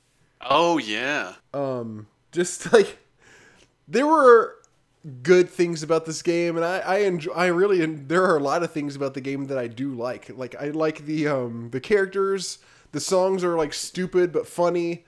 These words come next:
Speaker 2: Um, I mean, I guess that kind of describes the whole game. It's, it's really stupid, but ki-, but really kind of funny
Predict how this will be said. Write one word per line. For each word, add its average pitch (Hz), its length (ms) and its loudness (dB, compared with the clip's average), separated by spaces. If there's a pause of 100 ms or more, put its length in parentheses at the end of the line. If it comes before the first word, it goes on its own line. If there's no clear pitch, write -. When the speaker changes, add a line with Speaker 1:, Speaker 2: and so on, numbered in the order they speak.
(480)
Speaker 2:
Um, 139 400 0
I 170 40 -4
mean, 180 120 4
I 180 80 6
guess 185 140 2
that 185 80 -4
kind 170 140 2
of 147 100 0
describes 139 520 -4
the 135 60 -6
whole 139 160 -4
game. 123 240 -6
It's, - 260 -10
it's 135 140 -8
really 196 260 -2
stupid, 196 640 -4 (340)
but 185 160 -2
ki-, 190 240 -2
but 170 160 0
really 185 200 2
kind 185 160 -2
of 143 80 -4
funny 160 440 -4